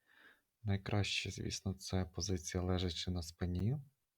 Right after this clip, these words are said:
але можна займати і будь-яку іншу позицію. Головне, щоб вам було зручно, комфортно, і ви могли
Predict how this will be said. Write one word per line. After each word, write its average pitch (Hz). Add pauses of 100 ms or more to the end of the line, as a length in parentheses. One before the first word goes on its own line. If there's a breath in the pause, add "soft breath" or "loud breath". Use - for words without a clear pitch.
(1120 loud breath)
але 135
можна 98
займати 92
і 90
будь-яку 90
іншу 87
позицію. 92 (800 soft breath)
Головне, 95
щоб 92
вам 90
було 87
зручно, 110
комфортно, 101 (1900 loud breath)
і 107
ви 98
могли 92